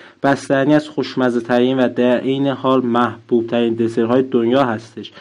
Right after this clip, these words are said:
طعم‌ها و رنگ‌های بستنی اونقدر متنوع هستن که اگر یک طعم از اون رو دوست نداشته باشید، می‌تونید به سراغ طعم دیگه برید.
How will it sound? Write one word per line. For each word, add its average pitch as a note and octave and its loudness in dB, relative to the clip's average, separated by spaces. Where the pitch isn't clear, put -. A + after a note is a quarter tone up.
طعم‌ها C3+ 4
و - 4
رنگ‌های B2+ 4
بستنی A#2+ -2
اونقدر B2+ 0
متنوع B2 0
هستن A#2 -2
که A#2+ -2
اگر C3+ 2
یک D3 2
طعم C3+ 2
از A#2+ 2
اون C3+ 0
رو B2 4
دوست C3+ -2
نداشته A#2+ 2
باشید، A2+ 2
می‌تونید C#3+ 2
به C3 4
سراغ C3 2
طعم C3+ -2
دیگه C3+ 4
برید. G#2+ 2